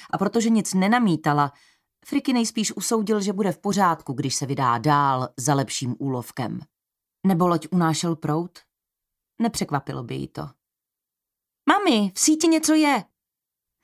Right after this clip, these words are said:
Rosa se ohlédla a obličej jí zářil vzrušením. Šedá vlněná čepice, která zakrývala její neposlušné vlasy, měla stejnou barvu jako zádumčivá obloha a vytvářela na okamžik optický klam,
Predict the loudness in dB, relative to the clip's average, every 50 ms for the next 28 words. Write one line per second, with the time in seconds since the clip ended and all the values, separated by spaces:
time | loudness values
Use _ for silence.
0 | _ _ _ _ _ _ _ _ -2 0 0 0 0 0 0 0 2 2 4 4
1 | 4 4 4 4 2 2 2 2 2 2 0 0 2 0 0 0 0 -2 -2 -2
2 | -2 0 2 2 2 2 0 0 -2 -2 -2 0 2 2 2 2 0 -2 -2 -2
3 | -2 -2 -2 -2 -2 -2 -2 -2 -2 -2 -4 -6 -10 -14 -16 -16 _ _ _ _
4 | _ _ _ _ _ _ _ _ _ -6 -2 0 2 2 2 2 2 2 2 2
5 | 2 2 0 -2 -4 -6 -8 -6 -6 -6 -6 -6 -6 -4 -2 -2 0 0 0 -2
6 | -4 -6 -6 -6 -4 -4 -4 -2 -2 -2 -4 -4 -2 -2 -2 -2 -4 -4 -6 -8
7 | -8 -8 -8 -6 -4 -2 -2 -2 0 -2 -2 -2 -2 0 -2 -2 -4 -6 -20 -20
8 | -20 -16 _ -4 0 0 0 0 0 -2 0 0 2 2 2 2 0 0 0 0
9 | 0 0 0 -2 -2 -2 -2 -2 -2 -2 0 2 2 2 2 0 0 -2 -2 -4
10 | -4 -2 0 0 0 -2 -2 -4 -4 0 0 0 0 2 0 0 0 0 -2 -2
11 | 0 2 2 2 0 0 -2 -2 0 0 0 -2 -2 -2 -2 -2 -2 -2 -4 -6
12 | -8 -12 -10 -8 -6 -6 -6 -4 -4 -6 -4 -2 0 0 2 2 0